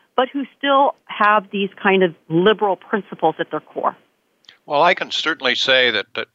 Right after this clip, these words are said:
Speaker 2: and duck in a, a little plug for the Libertarian Party, but libertarians are classic liberals, like you define it, and classic conservatives. They believe in responsibility. They believe in, in, in,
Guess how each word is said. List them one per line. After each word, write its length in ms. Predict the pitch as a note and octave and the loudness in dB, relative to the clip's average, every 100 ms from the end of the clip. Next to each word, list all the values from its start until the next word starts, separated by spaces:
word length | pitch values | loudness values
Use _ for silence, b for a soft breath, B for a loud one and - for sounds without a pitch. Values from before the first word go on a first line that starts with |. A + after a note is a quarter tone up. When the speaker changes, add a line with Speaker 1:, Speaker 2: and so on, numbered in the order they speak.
| - | -10
Speaker 2:
and 160 | A2+ | -8
duck 260 | G2+ A#2+ - | -2 -2 -2
in 120 | B2 | -4
a, 100 | A2 - | -4 -4
a 80 | A2+ | -2
little 280 | C3 A2 - - | 0 -2 -6 -4
plug 260 | C#3+ C3 - | 0 0 -2
for 80 | |
the 80 | A2+ | -10
Libertarian 640 | A#2 A#2+ A2+ C3 B2+ G#2+ | -8 -8 -2 0 2 0
Party, 340 | G#2+ C3 C#3+ B2+ | 0 0 2 -2
but 200 | A2 - B - | -8 -12 B -8
libertarians 720 | E3 E3 - E3 F#3+ E3+ B2+ | -6 -4 0 2 4 2 0
are 220 | B2+ C3+ | 0 0
classic 520 | - C#3+ C3+ C#3 D3+ | 0 0 0 -2 -8
liberals, 460 | B2 B2 C3+ D3+ - | -10 -14 -12 -14 -6
like 220 | C3 A#2+ | -4 -4
you 80 | B2 | -6
define 400 | A#2 - B2 B2 | -12 -2 0 0
it, 80 | D3+ | -2
and 260 | B2 E3 - | -2 -2 0
classic 360 | C3 G#2+ A2+ | 0 0 -2
conservatives. 680 | - G#2 - A2 G#2 B2 B2+ - B | -14 -12 -10 -8 -10 -14 -14 -18 B
They 120 | C3 | -8
believe 420 | B2 B2 A#2+ G3 G3 | -6 -4 -2 -2 -2
in 80 | |
responsibility. 920 | C3+ A#2+ - A#2 A2 - G#2+ G#2+ A#2+ C3+ | -4 -4 0 0 -2 -6 -6 -6 -6 -2
They 140 | A#2 | -2
believe 400 | G#2+ G#2+ C#3+ F3 | -2 -2 0 0
in, 140 | B2+ A2 B - - | -4 -8 B -20 -12
in, 260 | A2 G#2 A#2 | -10 -10 -16
in, 320 | - A2+ G#2+ | -6 -4 -6